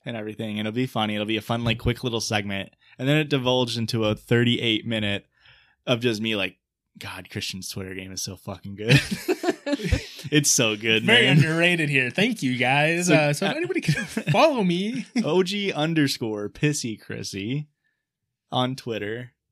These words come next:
Speaker 2: If you wanna be a part of these manic episodes of me <laughs> tweeting.
Speaker 1: I did go, I did start to go through Erica's.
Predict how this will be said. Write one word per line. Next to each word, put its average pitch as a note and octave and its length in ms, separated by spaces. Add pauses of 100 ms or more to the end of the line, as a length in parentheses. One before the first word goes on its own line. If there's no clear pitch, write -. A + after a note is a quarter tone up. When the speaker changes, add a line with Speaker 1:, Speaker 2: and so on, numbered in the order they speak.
(120)
Speaker 2:
If D3+ 120
you E3+ 80
wanna A3 180
be G#3 180
a D3 40
part E3 280
of F3+ 100
these C#3 220
manic C3+ 520
episodes D#3 460
of D3 160
me F#3 140
<laughs> - 0
tweeting. F3 600 (400)
Speaker 1:
I D#3 80
did C4+ 200
go, A3 200
I E3 120
did F#3+ 180
start D#3 260
to F3 60
go E3+ 160
through D#3+ 180
Erica's. D#3 640